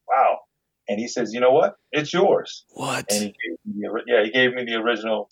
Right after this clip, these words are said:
Speaker 1: to, uh, issue one. <laughs>
Speaker 2: Oh
Speaker 1: So
Speaker 2: my God.
Speaker 1: so I was like, "You know what? The rest of Comic Con could be a complete disaster."
Speaker 2: <laughs>
Speaker 1: All, all barring, like, you know,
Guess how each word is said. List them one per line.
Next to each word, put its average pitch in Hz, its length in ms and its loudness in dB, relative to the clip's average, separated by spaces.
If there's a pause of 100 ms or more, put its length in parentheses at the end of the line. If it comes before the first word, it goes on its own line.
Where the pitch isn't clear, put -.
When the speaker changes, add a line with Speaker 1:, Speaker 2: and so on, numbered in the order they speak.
Speaker 1:
to, 107 300 -2
uh, 104 220 4
issue 107 260 -6
one. 107 180 -4 (180)
<laughs> - 20 -
Speaker 2:
Oh 160 340 -2
Speaker 1:
So 165 60 2
Speaker 2:
my 151 260 2
God. 139 540 0 (460)
Speaker 1:
so 160 120 8
I 147 240 6
was 160 240 4
like, 147 200 6
"You 160 80 -6
know 165 160 8
what? 175 240 6 (300)
The 135 120 -4
rest 156 380 2
of 131 220 -8 (460)
Comic 147 380 2
Con 143 380 4
could 117 160 -8
be 127 420 -6 (280)
a 120 60 -10
complete 143 420 -6
disaster." 123 680 2 (340)
Speaker 2:
<laughs> 208 60 4 (460)
Speaker 1:
All, 151 460 6
all 170 360 6
barring, 165 580 6 (120)
like, 120 280 2 (180)
you 135 80 -12
know, 113 460 -2